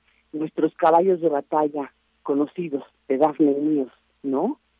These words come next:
Que somos muy, eso que te digo, muy, ¡ah!, hacia afuera, muy, ¿no? Entonces, ha sido, eh, un reto, un reto estar todo el tiempo,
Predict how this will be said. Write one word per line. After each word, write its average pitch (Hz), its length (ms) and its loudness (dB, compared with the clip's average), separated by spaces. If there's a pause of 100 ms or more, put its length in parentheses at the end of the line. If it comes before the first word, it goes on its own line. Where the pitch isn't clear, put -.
(160)
Que 143 60 -10
somos 143 340 -2
muy, 147 500 2
eso 147 220 -4
que - 220 -10
te 123 60 -2
digo, 135 140 2
muy, 135 260 2 (160)
¡ah!, - 440 4 (100)
hacia - 240 -2
afuera, 175 380 6
muy, 156 280 2 (540)
¿no? 185 220 0 (580)
Entonces, 208 400 2 (180)
ha 196 180 -4
sido, 208 460 2 (300)
eh, 160 360 -2
un 202 180 2
reto, 220 480 -2 (260)
un 214 180 0
reto 202 320 2
estar 196 320 -4
todo 196 240 0
el 202 100 -2
tiempo, 185 540 -4